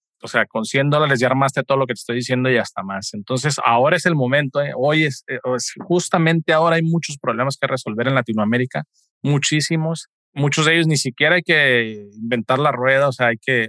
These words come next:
hay que ver qué está pasando en otros países y tropicalizarlos, porque hay muchas oportunidades. Hay,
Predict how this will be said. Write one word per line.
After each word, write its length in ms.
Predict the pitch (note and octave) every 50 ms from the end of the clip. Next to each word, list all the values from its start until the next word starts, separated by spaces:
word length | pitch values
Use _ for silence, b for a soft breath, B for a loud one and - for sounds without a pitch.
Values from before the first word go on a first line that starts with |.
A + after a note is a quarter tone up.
| - -
hay 120 | - A2+ A2+
que 140 | - - C3
ver 180 | B2+ C#3 C#3+ C3
qué 80 | - D3+
está 180 | C#3+ - D3+
pasando 400 | C#3 - C#3 C3 - C#3+ C#3 C#3
en 60 | C#3+ C#3
otros 220 | C#3 - C3+ -
países 480 | - G2+ G2+ A#2+ B2+ A#2+ C#3+ C3+ - -
y 60 | A2+
tropicalizarlos, 1040 | - - A2+ - - A2 - - A2 G#2+ G#2 - B2+ B2 - C#3 D3 D3+ - - _ _ _ _ _ _ _ _ _
porque 360 | - - B2 B2 A#2 A#2 - B2+
hay 80 | C3+
muchas 240 | C#3+ C#3+ - C#3+ B2+
oportunidades. 720 | B2+ B2 - A#2 - A#2+ A2+ G#2+ A2+ A2+ A2 A2 G#2+ - - -
Hay, 140 | A#2 A#2